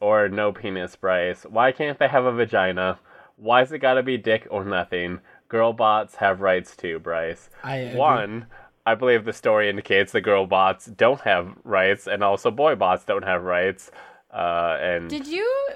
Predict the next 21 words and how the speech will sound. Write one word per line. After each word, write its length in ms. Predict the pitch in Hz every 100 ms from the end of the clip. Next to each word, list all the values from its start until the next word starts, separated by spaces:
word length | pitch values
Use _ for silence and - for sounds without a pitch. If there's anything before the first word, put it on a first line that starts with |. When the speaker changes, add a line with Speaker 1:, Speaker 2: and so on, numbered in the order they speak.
| - _ _ _ _ _ _ -
Speaker 3:
correct 580 | - 330 277 262 285 -
the 80 |
typing 500 | 302 233 214 226 302 320
in 120 | 339
that? 280 | 359 427 - _ _ _ _ -
Speaker 1:
Maybe. 400 | 90 143 110 123 - _ _ _ _ _ _ _ -
I 60 |
don't 180 | 92 120
know. 160 | 90 98
Speaker 3:
'Cause 140 | 320
I'm, 240 | 330 311 240 - _
I'm 240 | 277 320
pre-, 220 | 277 320 -
I 80 | 302
mean, 180 | 311 339
in 100 | 320
the 120 | 285
ch-, 220 | 220 - -
in 160 | 254
the 40 | 285
chats, 640 | - 247 175 190 - -